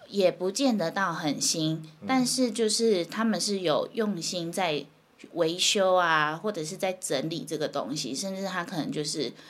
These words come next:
Speaker 1: 呃，在摆摊的时候，他
Speaker 2: 对。
Speaker 1: 也把它当作是一个，因为，因为他们其实在赠送东西的过程，他们会希望自己送出去的东西是可以被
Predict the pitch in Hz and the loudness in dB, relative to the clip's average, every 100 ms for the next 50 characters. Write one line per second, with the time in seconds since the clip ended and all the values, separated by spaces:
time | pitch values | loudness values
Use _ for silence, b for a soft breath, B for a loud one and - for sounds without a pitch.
0 | B B 156 - - 202 185 160 104 - | B B -6 -6 -8 -6 -4 -4 -6 -6
1 | 160 110 - 185 185 131 - - 156 156 | -4 -4 -6 -6 -4 -2 -2 -4 -4 -4
2 | 131 - 156 151 156 B B B - 165 | -4 -2 0 0 -2 B B B -8 -6
3 | 160 131 131 165 160 160 156 156 170 151 | -6 -8 -6 -6 -4 -4 -2 -2 -2 0
4 | - 156 - 151 - - - - B B | 0 -2 -6 -10 -8 -6 -6 -10 B B
5 | B - 240 262 262 330 302 302 285 - | B -4 -2 0 -2 -4 2 6 6 6
6 | - 151 156 156 196 185 170 196 180 165 | 0 -2 -4 -4 -2 -2 -2 -4 -6 -4
7 | 170 156 151 156 165 143 165 175 - 160 | -4 -4 -4 -4 -4 -6 -2 -2 -2 -6
8 | 170 190 170 202 190 - 196 202 190 180 | -6 -6 -4 -2 -2 -2 -2 -2 -4 -6
9 | 180 262 - 220 202 170 175 208 156 151 | -6 -4 -4 -2 -2 -4 -4 0 0 0
10 | 160 156 165 156 180 160 160 160 156 165 | -2 -2 -2 0 0 -2 -2 -2 -2 2
11 | 160 143 | 2 2